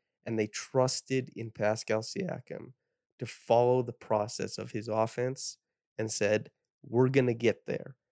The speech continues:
It took just this incredible shot-making run from O G and Gary Trent Junior to bring them all the way back from being down seventeen, but they got there, and then they got past it, and then they got way past it to the point where they won this game by twenty-three,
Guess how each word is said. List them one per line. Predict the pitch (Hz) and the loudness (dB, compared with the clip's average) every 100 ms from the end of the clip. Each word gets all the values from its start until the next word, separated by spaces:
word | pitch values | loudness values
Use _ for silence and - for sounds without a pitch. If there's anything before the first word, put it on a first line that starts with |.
| _ _ | _ _
It | 131 127 | -4 0
took | - - - | 2 2 2
just | 123 117 - | -2 -2 -4
this | 101 - | -6 -6
incredible | 113 - 117 110 104 | -4 0 0 -2 -4
shot-making | - 110 110 90 - 110 | -2 -2 -2 -6 -8 -6
run | 107 104 | -4 -4
from | 110 113 - | -8 -10 -2
O | 110 | -2
G | 110 110 110 | -2 -4 -6
and | 110 | -4
Gary | 120 117 | -4 -4
Trent | - 110 | -6 -8
Junior | 117 113 120 - _ _ | -6 -6 -6 -12 _ _
to | - | -8
bring | 117 127 120 | 0 2 4
them | 110 | 2
all | 117 | 2
the | 113 | 2
way | 113 110 | 0 -2
back | - 135 160 - | -2 -2 -2 -4
from | 117 110 | -10 -6
being | 113 110 | -6 -4
down | 113 117 127 | -4 -4 -4
seventeen, | 143 143 147 160 170 185 _ _ _ _ _ | -4 -4 -6 -6 -8 -8 _ _ _ _ _
but | 123 110 | -2 4
they | 131 | 4
got | 120 110 - | 6 6 6
there, | 110 110 113 - _ _ | 2 2 -2 -8 _ _
and | 110 110 | 0 2
then | 113 | 2
they | 113 | 2
got | 107 - | 0 0
past | 110 107 - - | -2 -2 -4 -6
it, | - - _ _ - | -6 -8 _ _ -4
and | 113 | -2
then | 120 | 0
they | 113 | 0
got | 107 | 0
way | - 101 104 | 2 2 2
past | - 110 107 - | -2 -6 -6 -8
it | - | -10
to | |
the | 120 | -8
point | - 110 | -2 0
where | 95 107 | 2 2
they | 107 | 0
won | 113 110 | -4 -8
this | 123 - | -8 -10
game | - 120 | -10 -10
by | 110 | -10
twenty-three, | 110 - - - - 151 | -10 -8 -8 -10 -14 -18